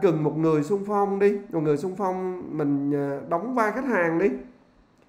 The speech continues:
nha. Anh sẽ tặng quà cho cái người xung phong này để rồi, ờ, anh, anh hướng dẫn mọi người một tí về cái cách mà mình lựa chọn quyền lợi nhé.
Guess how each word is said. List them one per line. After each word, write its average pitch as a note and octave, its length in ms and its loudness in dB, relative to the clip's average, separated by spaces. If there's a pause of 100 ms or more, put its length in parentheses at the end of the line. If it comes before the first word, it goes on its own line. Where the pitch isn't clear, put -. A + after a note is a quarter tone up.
(140)
nha. F3 180 2
Anh F#3+ 180 0
sẽ F3 80 -2
tặng C#3 300 0
quà C#3+ 180 4
cho E3 120 0
cái G3 100 0
người F3 200 2
xung F#3+ 220 -2
phong F3+ 240 0
này D3 200 2 (440)
để C3 180 0
rồi, C#3+ 400 2 (260)
ờ, C3+ 600 0
anh, E3 340 -2 (140)
anh E3 340 -2
hướng G#3 220 0
dẫn C#3 260 0
mọi C3+ 160 -2
người C3+ 200 2
một B2+ 240 -4
tí F3+ 300 2 (300)
về D3 140 0
cái E3+ 180 -6
cách B3+ 200 -4
mà D3 80 -2
mình C3 160 0
lựa B2 140 2
chọn A#2+ 260 -4
quyền B2+ 160 0
lợi A2+ 240 -2
nhé. D#3+ 220 2